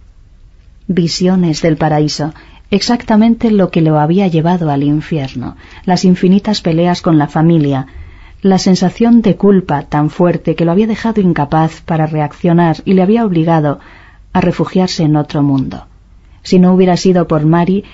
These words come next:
él aún estaría viviendo en esa realidad separada. Sin embargo, apareció Mary, cuidó de él, hizo que se sintiera de nuevo querido. Gracias a eso, Edward aún era capaz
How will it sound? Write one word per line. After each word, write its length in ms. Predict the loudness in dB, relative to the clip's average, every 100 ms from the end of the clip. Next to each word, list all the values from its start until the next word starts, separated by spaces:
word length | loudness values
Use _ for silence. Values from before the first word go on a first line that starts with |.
| -4
él 160 | 0 2
aún 180 | 4 2
estaría 480 | 2 0 0 2 2
viviendo 600 | 2 4 4 2 0 -2
en 160 | 2 2
esa 240 | 2 -2
realidad 460 | -2 0 0 -2 -2
separada. 640 | -4 -4 -4 -6 -8 -12 -18 -20 -20 -20 -20 _ _ _ 0
Sin 120 | 2
embargo, 420 | 4 2 0 -2 -2
apareció 540 | -2 0 0 2 4
Mary, 460 | 4 2 0 -2 -2
cuidó 300 | 0 2 2
de 180 | 2 2
él, 180 | -2 -6 -20 -2
hizo 280 | -2 0 -2
que 100 | -2
se 120 | -2
sintiera 500 | 0 0 0 0 0
de 80 | 2
nuevo 380 | 2 2 0 -2
querido. 480 | -2 -2 -4 -8 -12 -20 -20 -4
Gracias 400 | 0 2 2 0
a 100 | 2
eso, 360 | 0 0 -2 0
Edward 480 | 2 2 2 0 -2
aún 240 | 0 2 2
era 180 | 2 -2
capaz 480 | -4 -2 0 -2